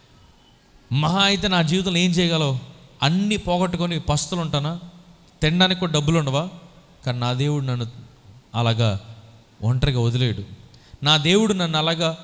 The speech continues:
పస్తులు ఉండనివ్వడు. అడవులలో స-, అడవులలో, అడవిలో సింహ పిల్లైన ఆకలితో లేమిగొంటేమో కానీ యెహోవాను ఆశ్రయించు వానికి ఏ మేలు కొదువే ఉండదు.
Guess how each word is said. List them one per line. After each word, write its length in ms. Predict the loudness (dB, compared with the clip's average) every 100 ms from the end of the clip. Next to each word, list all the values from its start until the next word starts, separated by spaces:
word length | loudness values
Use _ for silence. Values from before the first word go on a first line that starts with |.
| -18 -4
పస్తులు 360 | -2 0 -2 -4
ఉండనివ్వడు. 480 | -4 -2 -2 -2 -6 -10 -20 -20 -20 -20 _ _ -4
అడవులలో 400 | 0 2 2 0
స-, 180 | -2 -4 -8 -10
అడవులలో, 440 | -4 -2 0 -2 -6 -16 -20 -20 -20 -20 -20 -4
అడవిలో 260 | 0 2 2
సింహ 280 | 0 0 0
పిల్లైన 400 | 0 0 0 0
ఆకలితో 480 | -2 0 -2 0
లేమిగొంటేమో 640 | 0 0 0 0 0 2 2
కానీ 540 | 2 2 0 -4 -16 -20 -20 -20 -4
యెహోవాను 440 | 2 6 6 4 2
ఆశ్రయించు 600 | -2 0 0 0 0 0
వానికి 300 | 0 -2 0
ఏ 120 | 2
మేలు 280 | 4 2 2
కొదువే 340 | 0 0 0
ఉండదు. 300 | -2 -4 -8